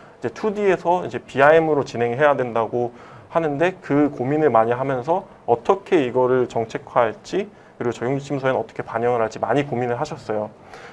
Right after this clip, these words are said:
그래서 이제는 그 저희가 바라봤을 때 정책과 적용 지침서는 존재하-, 그 탄탄해졌죠. 그래서, 어, 제가 봤을 때 이제 특정한 사업에 대해 이루고자 하는 목적, 그러니까 이게 저희가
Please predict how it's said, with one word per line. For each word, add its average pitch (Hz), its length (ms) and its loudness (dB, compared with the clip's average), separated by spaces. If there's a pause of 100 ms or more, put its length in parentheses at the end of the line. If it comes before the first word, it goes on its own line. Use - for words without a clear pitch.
(140)
그래서 151 160 4
이제는 185 540 2
그 135 420 4
저희가 139 440 2
바라봤을 117 520 2
때 185 360 -2
정책과 147 500 -2
적용 117 340 -6
지침서는 117 480 -4
존재하-, 123 540 0 (100)
그 113 280 -2
탄탄해졌죠. 170 760 0 (480)
그래서, 147 380 4 (440)
어, 120 460 10
제가 139 300 4
봤을 117 260 -8
때 123 100 0
이제 220 120 -2
특정한 214 480 2
사업에 185 480 4
대해 123 340 2 (100)
이루고자 165 480 0
하는 151 220 -2
목적, - 380 -4 (340)
그러니까 117 200 0
이게 123 140 -2
저희가 123 480 0